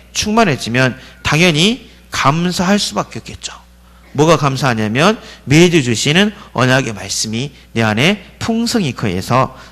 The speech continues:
스며드니까 스며나와서 모든 지혜로 피차 가르치고 피차 권면하는 말씀이 깨달으는 지혜로 피차 포럼하게 되고, 오늘 이렇게 같이 포럼하니까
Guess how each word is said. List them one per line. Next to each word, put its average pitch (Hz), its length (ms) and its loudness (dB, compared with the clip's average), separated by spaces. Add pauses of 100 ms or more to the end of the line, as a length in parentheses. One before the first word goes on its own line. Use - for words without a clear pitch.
스며드니까 202 1200 0
스며나와서 123 1080 0 (200)
모든 196 440 4
지혜로 135 600 2 (160)
피차 196 420 0
가르치고 147 760 0 (160)
피차 - 480 -2
권면하는 123 600 0 (360)
말씀이 147 520 4
깨달으는 185 480 2
지혜로 120 600 -2 (200)
피차 - 260 -8
포럼하게 175 520 -6
되고, 98 220 -10
오늘 143 180 -2
이렇게 147 380 0 (220)
같이 - 220 -4
포럼하니까 135 680 2